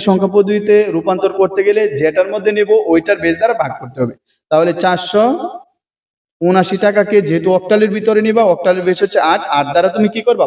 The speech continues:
ভাগ করবা। তাহলে চারশো ঊনাশিকে তুমি কি করবা? আট দ্বারা ভাগ করবা। এই যে চারশো ঊনাশি বিভাগ হচ্ছে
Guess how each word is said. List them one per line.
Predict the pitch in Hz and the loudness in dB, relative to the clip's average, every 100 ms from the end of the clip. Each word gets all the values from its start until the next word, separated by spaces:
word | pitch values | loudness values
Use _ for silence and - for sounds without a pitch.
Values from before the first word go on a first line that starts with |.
| 147 | 0
ভাগ | 135 - | -2 -2
করবা। | 127 120 - _ _ | -4 -4 -12 _ _
তাহলে | 156 180 185 196 | 0 0 0 0
চারশো | 185 - 202 | 0 0 0
ঊনাশিকে | 202 196 208 208 208 | 0 -2 -2 -2 0
তুমি | 214 208 | 0 0
কি | 214 | 0
করবা? | 226 233 302 - - - 151 | 0 2 0 -2 -12 -8 -2
আট | 147 147 | -2 0
দ্বারা | 147 135 | 0 0
ভাগ | 127 135 | -4 -4
করবা। | 127 143 | -2 -2
এই | 139 | -4
যে | 131 | -4
চারশো | 165 151 - 208 269 359 - _ _ 165 | -2 -2 0 0 0 -4 -16 _ _ 0
ঊনাশি | 170 165 170 220 - 151 | 2 2 2 0 0 -2
বিভাগ | 156 151 175 | 0 0 -2
হচ্ছে | 175 240 | 0 0